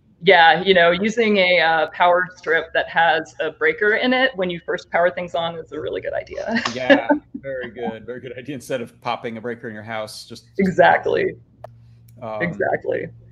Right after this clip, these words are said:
Speaker 2: oh, oh, excellent. Well, that's
Speaker 1: So,
Speaker 2: fun, and
Speaker 1: yeah.
Speaker 2: thanks. Uh, we'll, we'll check out the, the link to that. You said it's on, on Hackaday?
Speaker 1: It's on Hackaday. Yeah, I'll, I can link it in the Discord, and we'll,
Speaker 2: Sure.
Speaker 1: uh,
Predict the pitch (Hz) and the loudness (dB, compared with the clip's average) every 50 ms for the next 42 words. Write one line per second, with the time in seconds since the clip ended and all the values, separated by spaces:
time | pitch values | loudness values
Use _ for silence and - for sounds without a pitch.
0 | - - - - _ _ _ _ - 226 175 - - - 165 196 190 - 185 214 | -20 -20 -20 -20 _ _ _ _ -16 -16 -16 -16 -14 -12 -12 -10 -10 -10 -10 -10
1 | 208 - - - 226 202 151 120 127 151 151 120 - 165 143 160 175 170 180 180 | -10 -12 -12 -10 -8 -6 -6 -4 -4 -4 -6 -6 -8 -4 -2 -2 0 0 0 -2
2 | - 202 202 208 208 - 214 233 269 - - - - - 160 160 151 151 147 143 | -2 -6 -8 -6 -6 -6 -4 -2 -2 -2 -4 -6 -12 -8 -6 -6 -4 -4 -6 -8
3 | 147 160 - 151 151 - - - 160 156 - 165 156 151 - 147 139 135 135 127 | -10 -12 -12 -14 -14 -14 -12 -12 -12 -10 -10 -10 -10 -10 -8 -8 -6 -6 -6 -6
4 | 120 120 117 131 123 123 139 151 151 - - 160 143 147 147 135 - 131 - 139 | -8 -10 -12 -14 -12 -12 -12 -12 -14 -14 -16 -14 -12 -10 -10 -12 -10 -10 -8 -8
5 | 127 120 - 135 127 - - 135 135 123 123 123 123 123 123 120 120 135 139 - | -8 -8 -8 -10 -10 -10 -10 -10 -8 -8 -8 -10 -10 -12 -12 -10 -8 -8 -8 -6
6 | - 147 151 151 - _ _ _ _ _ _ _ _ - 226 - 247 254 247 208 | -8 -8 -10 -10 -14 _ _ _ _ _ _ _ _ 2 6 6 8 8 8 6
7 | 208 214 180 165 160 160 165 185 175 160 147 - - 180 180 180 - 175 190 185 | 6 6 6 6 6 6 8 8 8 8 8 8 8 8 8 8 8 6 2 2
8 | 208 170 170 170 165 - 180 165 170 165 165 160 165 165 165 - 180 165 170 165 | 0 -2 -2 -2 0 -2 -2 -2 -2 -4 -2 -2 -2 -2 0 0 0 2 4 4
9 | 165 170 170 180 185 190 214 240 247 254 247 226 208 208 | 4 2 2 2 2 2 2 4 6 6 8 8 8 8